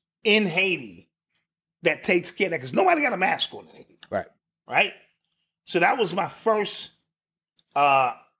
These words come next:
Speaker 1: him, it's three presidents who've been assassinated. Tanz-, Tanzania?
Speaker 2: Tanzania.
Speaker 1: Tanzania, Burundi, I believe the name of the country
Speaker 2: Mm-hmm.
Speaker 1: is.
Speaker 2: And him.
Speaker 1: And him.
Speaker 2: Yeah.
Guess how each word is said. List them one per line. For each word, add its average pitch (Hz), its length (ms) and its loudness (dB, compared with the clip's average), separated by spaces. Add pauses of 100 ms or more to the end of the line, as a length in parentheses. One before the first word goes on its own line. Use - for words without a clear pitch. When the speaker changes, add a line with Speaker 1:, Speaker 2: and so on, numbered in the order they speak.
(120)
Speaker 1:
him, 247 540 0 (440)
it's - 180 -6
three 247 460 0 (160)
presidents 175 580 0
who've 165 180 -4
been 156 140 0
assassinated. 123 880 -6 (640)
Tanz-, 143 420 -4 (160)
Tanzania? 180 760 -2 (140)
Speaker 2:
Tanzania. 101 500 -2 (220)
Speaker 1:
Tanzania, 185 800 0 (420)
Burundi, 196 680 2
I 143 80 -2
believe 156 300 -2
the 151 80 -8
name 165 180 -2
of 151 40 -8
the 143 80 -6
country 110 380 -2
Speaker 2:
Mm-hmm. 139 160 -4
Speaker 1:
is. 135 220 -8
Speaker 2:
And 95 120 -4
him. 98 280 -2 (140)
Speaker 1:
And 151 180 2
him. 156 380 0
Speaker 2:
Yeah. 90 220 -2